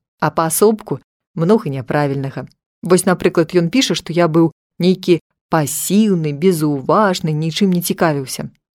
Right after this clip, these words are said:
Гэта аўтар выдумаў, ці яму хто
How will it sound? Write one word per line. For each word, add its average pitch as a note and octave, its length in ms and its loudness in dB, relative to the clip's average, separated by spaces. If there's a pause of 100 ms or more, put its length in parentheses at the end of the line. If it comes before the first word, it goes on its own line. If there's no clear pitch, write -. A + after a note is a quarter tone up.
(460)
Гэта F3+ 380 2
аўтар E3+ 400 0
выдумаў, E3 560 0 (400)
ці G3 160 -2
яму F#3+ 380 4
хто F3+ 260 0